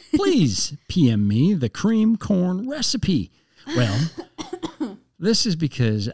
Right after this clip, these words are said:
Speaker 1: my, I almost did a stupid Borat imitation, you guys.
Speaker 2: <laughs>
Speaker 1: Uh, B made cream corn last week. Week
Speaker 2: I
Speaker 1: before?
Speaker 2: had, I don't remember.
Speaker 1: And she
Speaker 2: I had an abundance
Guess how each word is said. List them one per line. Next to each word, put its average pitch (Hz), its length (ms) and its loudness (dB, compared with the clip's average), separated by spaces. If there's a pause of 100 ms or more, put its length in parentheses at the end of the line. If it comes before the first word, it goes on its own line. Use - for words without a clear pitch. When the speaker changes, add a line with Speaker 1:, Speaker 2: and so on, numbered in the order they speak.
Speaker 1:
my, 113 920 -2 (1200)
I 120 80 -6
almost 120 360 0
did 110 180 -6
a 92 80 -14
stupid - 880 0
Borat 151 640 8
imitation, 120 600 4
you 104 80 2
guys. 95 720 -4
Speaker 2:
<laughs> - 40 -20
Speaker 1:
Uh, 127 500 0 (880)
B 185 140 6
made 175 360 4
cream 127 240 4
corn 101 300 0 (100)
last 90 280 -6
week. 92 220 -14 (1160)
Week 131 100 -2
Speaker 2:
I 107 120 -4
Speaker 1:
before? 151 160 -2
Speaker 2:
had, 175 320 -6 (340)
I 196 80 -14
don't 233 240 -12
remember. 160 400 -8
Speaker 1:
And 120 380 6
she - 200 0
Speaker 2:
I 120 40 4
had 117 160 4
an 117 140 4
abundance 175 680 -8